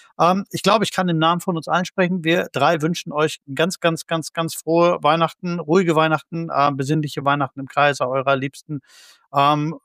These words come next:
Familie ohne Stress, ähm, einen guten Rutsch in zwanzig sechsundzwanzig und für alle im Sales, weil wir sind ja nun mal alle im Sales. Ey Leute, ganz ehrlich,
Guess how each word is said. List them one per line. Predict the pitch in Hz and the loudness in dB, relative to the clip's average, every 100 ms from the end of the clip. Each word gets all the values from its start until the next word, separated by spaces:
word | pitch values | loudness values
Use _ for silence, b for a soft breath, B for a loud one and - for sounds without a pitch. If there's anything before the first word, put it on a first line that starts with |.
| - - 175 | -14 -10 -6
Familie | - 170 185 180 180 | 0 2 4 4 4
ohne | 190 170 | 4 2
Stress, | - 175 165 - | 0 2 2 0
ähm, | 151 139 156 156 156 | -2 2 4 2 0
einen | 139 151 170 151 | 0 0 -2 0
guten | 185 247 190 | 0 2 2
Rutsch | 170 214 - - | 2 0 -2 -6
in | 151 156 151 | -4 -4 -2
zwanzig | - 156 147 135 120 | 0 0 0 -4 -4
sechsundzwanzig | 151 - 143 - 147 170 - 165 - | -4 -4 -6 0 0 0 -4 -8 -6
und | 131 147 143 | -6 -6 -8
für | - 165 | -4 0
alle | 135 185 180 147 | 2 2 2 0
im | 143 | -4
Sales, | - 156 175 - | 0 0 0 0
weil | 131 123 | -2 -2
wir | 127 | -6
sind | 117 196 - | -4 -6 -2
ja | 123 | -4
nun | 117 123 | -2 0
mal | 131 | 2
alle | 135 131 | 2 0
im | 131 | -2
Sales. | - 143 151 | -4 -6 -2
Ey | 147 | 0
Leute, | 160 170 156 | 2 0 -2
ganz | 165 160 | -4 -2
ehrlich, | 151 165 | -2 0